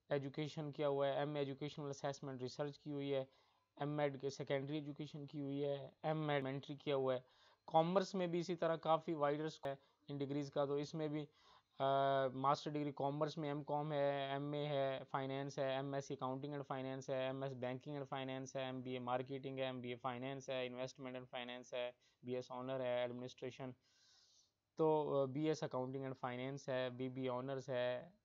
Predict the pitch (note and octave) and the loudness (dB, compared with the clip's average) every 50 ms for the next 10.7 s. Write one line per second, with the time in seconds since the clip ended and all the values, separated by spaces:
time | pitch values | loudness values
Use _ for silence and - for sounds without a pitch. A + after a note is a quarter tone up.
0 | _ _ _ _ _ _ _ - C#3 C#3 C3+ C3+ C3+ - - C3 - - B2+ B2 | _ _ _ _ _ _ _ -8 -6 -4 -4 -4 -4 -6 -8 -8 -4 -2 -2 -2
1 | A#2+ B2 B2+ C3 B2+ - C3 B2 B2 A#2+ A#2+ B2+ B2+ B2 C3 B2+ B2+ A#2+ B2 B2 | -2 -4 -6 -6 -6 -4 -2 -2 -2 -2 -2 -4 -4 -2 -2 -2 -2 -2 -2 -4
2 | A#2+ A#2+ - C3+ B2 A#2+ A2+ - - A#2+ A#2+ A#2+ B2 B2+ C3 C3 B2 C3+ B2 A#2+ | -6 -6 -8 -8 -8 -8 -8 -6 -6 -6 -6 -4 -6 -6 -6 -6 -4 -2 -2 -2
3 | A#2+ B2+ B2+ B2+ C3 B2+ C#3 C#3+ C3+ B2+ A#2+ B2 A#2+ A#2 - C3 B2 A#2+ A#2 A2+ | -2 -2 -4 -4 -4 -2 -2 -2 -2 -2 -4 -6 -6 -8 -8 -8 -8 -8 -8 -6
4 | B2+ A#2+ A#2 A#2 A#2 A#2+ A#2+ A2+ - B2+ A#2+ A#2 - _ _ _ _ _ _ _ | -6 -6 -6 -6 -6 -6 -8 -6 -6 -6 -6 -8 -10 _ _ _ _ _ _ _
5 | _ _ _ - - _ _ _ _ _ _ _ _ _ - - - A#2+ A#2+ A#2 | _ _ _ -20 -20 _ _ _ _ _ _ _ _ _ -12 -6 -2 0 2 4
6 | A#2 A#2+ A#2+ A#2 A#2+ A#2+ A#2+ A#2+ A#2+ A#2+ A#2 - - _ _ _ _ _ _ _ | 4 2 2 2 0 0 0 0 0 -2 -4 -6 -12 _ _ _ _ _ _ _
7 | _ _ _ _ _ _ - D3 C#3 - - C#3 B2+ A#2 A#2+ A#2 A#2 A#2 A2+ - | _ _ _ _ _ _ -10 -10 -10 -8 -6 -6 -2 0 0 0 0 -2 -6 -10
8 | - - C3 B2+ A#2+ B2+ B2 - B2 A#2 A#2 A#2+ A#2+ A#2+ A#2 A#2+ B2 A#2 - A#2 | -14 -12 -8 -4 -2 -2 -2 -2 -2 -4 -4 -4 -4 -6 -4 -6 -6 -6 -6 -6
9 | A#2 A#2 A#2 A#2+ A#2 A#2 A#2 A2 - A#2+ A#2 A#2 B2 C3+ C3+ D3+ D3 D#3+ D#3 D#3+ | -6 -6 -8 -8 -8 -8 -10 -8 -8 -8 -8 -8 -8 -10 -10 -8 -6 -4 -4 -2
10 | F3 D#3+ D#3 C#3+ B2+ B2+ B2 A#2+ B2 A#2+ A#2 B2+ B2+ C#3 | -2 -2 -2 -2 -2 -4 -4 -4 -4 -6 -6 -8 -10 -10